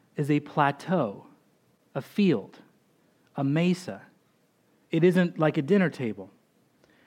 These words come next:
And again, the sheep are so dumb that the shepherd needs to go to the field a long time ahead of time and take out all the rocks and all the, all of the, uh,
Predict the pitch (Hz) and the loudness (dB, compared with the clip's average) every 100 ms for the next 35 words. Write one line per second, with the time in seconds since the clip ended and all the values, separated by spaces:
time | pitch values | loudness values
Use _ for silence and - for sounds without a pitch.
0 | _ _ 175 185 190 190 175 247 277 302 | _ _ 0 4 4 4 2 2 4 0
1 | - 254 190 180 135 117 165 - _ _ | 4 2 4 2 2 0 -4 -8 _ _
2 | _ - _ - 202 - 180 165 - - | _ -20 _ 0 2 4 4 4 -2 2
3 | 240 269 285 285 240 185 220 202 - 247 | 4 6 6 4 2 4 4 4 2 2
4 | 180 170 156 180 190 160 - - 220 165 | 4 4 4 4 2 -2 -4 2 4 6
5 | 127 175 - - _ _ _ - 151 151 | 4 0 -4 -20 _ _ _ -4 0 4
6 | 175 208 262 - 226 240 240 196 190 175 | 6 6 4 4 2 4 4 4 4 4
7 | 160 147 113 110 127 - _ _ _ _ | 0 -2 -4 -4 -8 -14 _ _ _ _
8 | _ - 160 208 202 180 160 165 202 233 | _ -6 -4 -2 0 2 2 2 4 4
9 | 240 240 185 131 135 - - - _ _ | 2 0 2 0 -2 -10 -18 -20 _ _
10 | _ _ _ _ _ _ - 160 143 156 | _ _ _ _ _ _ -4 -2 0 2
11 | 175 208 175 170 160 - - - 147 170 | 4 4 4 2 0 -8 -20 -4 2 4
12 | 190 170 180 165 - - 156 | 4 4 4 4 0 2 2